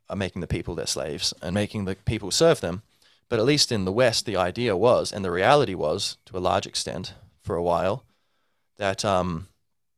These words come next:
the, the government was serving the people,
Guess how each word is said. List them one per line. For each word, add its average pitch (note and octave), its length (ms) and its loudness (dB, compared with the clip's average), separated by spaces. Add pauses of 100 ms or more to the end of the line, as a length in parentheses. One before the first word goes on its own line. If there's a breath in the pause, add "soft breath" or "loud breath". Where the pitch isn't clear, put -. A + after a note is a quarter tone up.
(460)
the, G2+ 520 -2
the A2 80 -10
government G#2 340 0
was G2 100 -6
serving F2+ 320 -2
the F2+ 200 -6
people, A2 260 -10